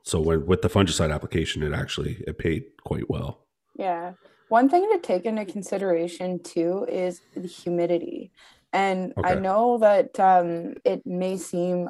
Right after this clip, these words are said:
Speaker 2: odd to think of, uh, think of humidity as a, as part of that, but it is part of the environment. And if,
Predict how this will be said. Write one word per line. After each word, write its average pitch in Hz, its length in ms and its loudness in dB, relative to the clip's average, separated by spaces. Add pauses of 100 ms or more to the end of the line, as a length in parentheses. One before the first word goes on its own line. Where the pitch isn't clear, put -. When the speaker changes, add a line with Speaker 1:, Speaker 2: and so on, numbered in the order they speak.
Speaker 2:
odd 170 420 -2
to 175 640 2
think 175 300 -8
of, 185 240 -6 (120)
uh, 185 100 -8
think 170 280 -6
of 170 220 -2 (160)
humidity 175 680 -2
as 170 280 4
a, 170 460 4 (180)
as 175 160 -2
part 170 280 0
of 180 80 2
that, 196 320 2
but 175 240 6
it 185 100 0
is 262 180 6
part 196 260 0
of 190 80 -4
the 185 100 -2
environment. 180 680 -2
And 180 180 0
if, 180 160 2